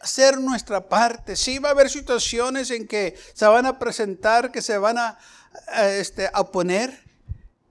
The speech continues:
Pero si nosotros realmente queremos acudir al llamado del Señor,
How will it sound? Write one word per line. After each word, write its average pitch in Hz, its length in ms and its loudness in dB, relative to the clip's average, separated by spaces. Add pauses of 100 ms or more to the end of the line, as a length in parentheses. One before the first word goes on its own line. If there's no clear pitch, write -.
Pero 240 200 8
si 262 160 2
nosotros 311 580 2
realmente 294 640 2
queremos 262 640 0
acudir 240 440 -2
al 269 100 6
llamado 240 400 4
del 240 160 0
Señor, 220 600 -6